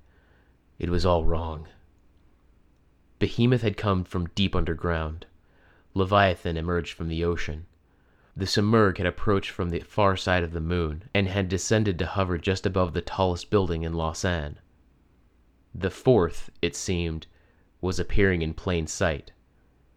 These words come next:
The dust took forever to clear, but for few mutters here and there,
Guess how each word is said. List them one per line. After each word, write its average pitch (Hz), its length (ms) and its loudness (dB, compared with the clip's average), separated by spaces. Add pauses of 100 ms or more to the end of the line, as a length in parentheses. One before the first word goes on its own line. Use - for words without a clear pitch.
(600)
The 92 120 0
dust 104 420 0
took - 200 -6
forever 85 640 -4
to - 120 -12
clear, 78 500 -8 (340)
but 101 280 2
for 98 180 -2
few 131 280 0
mutters 113 440 2
here 101 200 0
and 90 160 -2
there, 80 380 -4